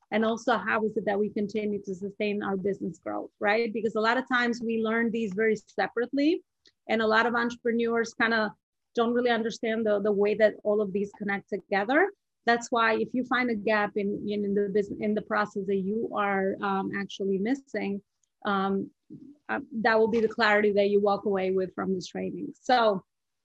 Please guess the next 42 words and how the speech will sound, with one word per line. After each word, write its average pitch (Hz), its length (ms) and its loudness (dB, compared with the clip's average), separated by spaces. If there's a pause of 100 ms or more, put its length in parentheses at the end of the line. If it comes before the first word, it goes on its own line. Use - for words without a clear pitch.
(300)
we 247 160 4
need 254 140 4
to 262 80 4
have 226 200 6
lead 226 180 0
generation 233 720 0
system 240 460 -4
in 240 100 -2
place 226 280 -2
in 202 60 -4
our 196 140 0
business. 220 540 -2 (320)
We 220 100 0
need 214 80 -2
to 220 60 0
have 202 140 2
marketing 202 580 2
in 254 80 4
our 247 120 4
business. 254 560 2 (360)
We 214 120 -2
need 208 160 0
to 214 100 0
have 202 260 0
sales 240 800 0 (280)
system 269 480 -2 (100)
in 247 240 -4
place 254 380 0
and 220 100 0
also 214 520 0
client, 208 320 0 (220)
client 202 320 -2
retention, 196 720 -6 (380)
right? 240 180 2
So 247 120 0
we 233 100 0
need 240 200 2
all 233 180 2
those 262 340 -2
four 233 180 2
different 214 540 -4
components, 220 760 -2